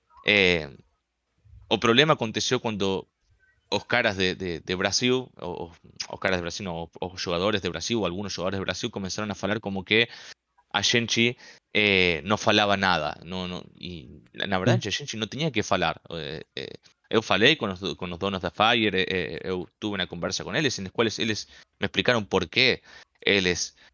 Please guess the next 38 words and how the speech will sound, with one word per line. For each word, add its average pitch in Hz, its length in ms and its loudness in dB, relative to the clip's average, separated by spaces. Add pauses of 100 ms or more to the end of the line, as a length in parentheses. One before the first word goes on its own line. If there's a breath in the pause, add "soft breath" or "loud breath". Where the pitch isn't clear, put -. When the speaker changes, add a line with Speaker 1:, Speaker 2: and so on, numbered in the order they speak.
(220)
Speaker 1:
eh, 90 380 4
en 98 120 -4
esa 98 220 4
época 98 420 2
hallaban 101 380 0
que 101 80 2
era 95 100 0
mejor 92 460 0 (220)
no 92 360 -6
ter 101 140 -2
time 101 200 -6
brasilero, 104 540 0
y 98 100 0
yo 113 140 2
entendí 107 300 -4
perfectamente 113 680 -4
porque 95 460 -4 (340 loud breath)
es 117 120 6
empresa, 117 480 2
cara. 80 300 -2
Vos, 87 240 -4
eh, 110 440 8 (1040 loud breath)
como 98 180 -2
falei 98 260 2
no, 101 180 -2
no 92 100 -4
post 98 300 -4
do, 85 480 -4
do, 82 240 -8 (180)
do 85 160 -6
Twitter, - 420 -8 (100)
eh, 85 560 2
ten 151 160 2
una 117 160 0
razón 95 340 -2
por 90 120 -2
la 90 80 -2
cual, 95 380 2